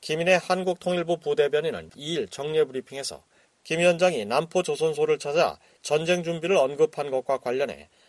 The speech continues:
한국과 국제사회의 우려와 경고에도 불구하고 마이동풍식의 행보를 보이며 북한 주민들의 민생을 외면한 채 또다시 전쟁을 운운한 것에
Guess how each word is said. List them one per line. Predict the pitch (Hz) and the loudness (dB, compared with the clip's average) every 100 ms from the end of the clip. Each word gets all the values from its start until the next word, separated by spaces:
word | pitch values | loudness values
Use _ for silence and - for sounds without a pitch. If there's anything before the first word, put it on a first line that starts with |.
| _ | _
한국과 | - 185 185 175 196 | 0 0 2 0 0
국제사회의 | - 143 - 160 151 156 170 | 0 -4 0 2 2 2 2
우려와 | 123 135 147 131 71 _ | 0 4 4 4 0 _
경고에도 | - 151 165 175 170 | -2 -2 2 2 2
불구하고 | 175 151 139 151 135 78 - _ _ _ _ | -2 -6 2 2 2 -4 -14 _ _ _ _
마이동풍식의 | 131 160 180 180 175 180 - 175 180 - _ | 6 8 8 2 0 -6 -2 2 2 0 _
행보를 | 185 190 185 185 | -4 0 2 2
보이며 | 151 147 104 - _ _ _ | 0 -2 -6 -14 _ _ _
북한 | - 160 180 | -6 4 4
주민들의 | 175 175 165 180 165 | 4 -4 -2 -2 -2
민생을 | 143 147 165 175 | -4 0 2 2
외면한 | 139 135 143 139 | 0 0 0 -2
채 | 127 160 | -2 -2
또다시 | 113 170 180 - 87 _ | -2 0 0 0 -8 _
전쟁을 | - 139 151 175 170 | -8 -6 -2 0 0
운운한 | 131 151 147 139 | -2 -2 -2 -2
것에 | 135 143 - | -4 -6 -10